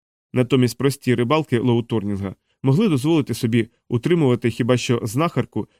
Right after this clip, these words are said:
чи недолугого ворожбита, котрі здатні лише захищати оберегами рибальські неводи та човни, а принагідно лікувати людей і тварин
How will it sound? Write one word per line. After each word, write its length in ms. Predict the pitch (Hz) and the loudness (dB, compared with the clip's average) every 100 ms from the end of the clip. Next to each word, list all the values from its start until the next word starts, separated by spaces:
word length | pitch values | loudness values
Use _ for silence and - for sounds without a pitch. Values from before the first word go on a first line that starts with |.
| - | -4
чи 240 | 139 135 | 0 2
недолугого 640 | 139 127 131 131 117 117 | 2 4 4 4 2 2
ворожбита, 680 | 123 123 151 151 123 107 104 - _ _ | 2 2 0 0 -4 -4 -6 -8 _ _
котрі 300 | 135 131 135 | 2 4 2
здатні 340 | 117 131 - | 2 0 0
лише 380 | 120 120 131 120 | -2 0 -2 -2
захищати 580 | 113 127 131 - 123 - | -2 -2 -2 0 -2 -2
оберегами 560 | 120 120 151 139 120 | -2 0 0 2 0
рибальські 560 | 117 127 117 117 - - | 0 0 0 -2 -4 -4
неводи 420 | 131 160 131 107 | 0 0 0 -2
та 140 | 104 117 | -4 -6
човни, 400 | 147 139 104 - _ _ _ _ | -4 -4 -6 -8 _ _ _ _
а 160 | - 123 | -2 0
принагідно 640 | 123 123 127 160 151 113 | 2 2 2 0 -2 0
лікувати 480 | 127 131 131 131 127 | 0 0 2 2 2
людей 260 | 120 120 123 | 0 2 0
і 140 | 123 | -2
тварин 360 | - 123 160 | -2 0 0